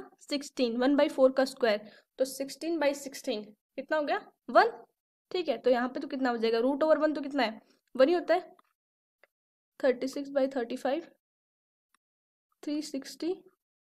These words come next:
एफ़ टू। ठीक है, तो यहाँ पे कितना आ गया, एफ़ टू is equals to three sixty into thirty-five by thirty-six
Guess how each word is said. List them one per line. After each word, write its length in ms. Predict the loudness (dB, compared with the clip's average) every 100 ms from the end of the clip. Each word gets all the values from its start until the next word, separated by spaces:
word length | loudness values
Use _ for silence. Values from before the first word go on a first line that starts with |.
| _ _ _ _ _ -20 _ _ _ _ -4
एफ़ 180 | -4 -2
टू। 80 | -4 -4 -8 -8
ठीक 160 | -4
है, 120 | -4 -6 _ _ _ _ _ _ _ _ _ _ _ _ _ _ _
तो 60 | 2
यहाँ 260 | 4 6 2
पे 120 | 0
कितना 280 | -4 2 4
आ 100 | 4
गया, 260 | 2 0 -2 _ _ _ _ _ _ _ _ _ _ _ _ _ -2
एफ़ 260 | 0 0 -2 -8
टू 300 | -2 -2 -4 -20 _ _ _ _ _ _ _ _ -6
is 180 | -2 0
equals 420 | -2 4 6 6 0
to 100 | -4 -4 -8 _ _ _ _ _ _ _ _ _ _ -14
three 220 | -4 0 0
sixty 520 | -2 -8 -8 -6 -4 -2 0
into 260 | 0 0 -4 0
thirty-five 880 | 0 0 -2 -4 -2 0 0 0 -2
by 220 | 2 2 2 -2 0
thirty-six 800 | 0 0 0 -4 -2 -6 -6